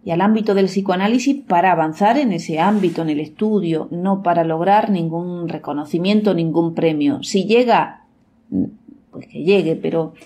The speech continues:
el objetivo de la práctica,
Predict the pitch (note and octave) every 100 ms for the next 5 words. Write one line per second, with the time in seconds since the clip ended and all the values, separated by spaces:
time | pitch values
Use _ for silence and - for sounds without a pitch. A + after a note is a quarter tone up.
0 | _ _ - - G#3 G#3 G3+ F#3 A#3 A3
1 | A#3 A#3 - _ _ - G3+ F3 E3+ G3+
2 | G#3 G#3 G#3 G#3 G#3+ A3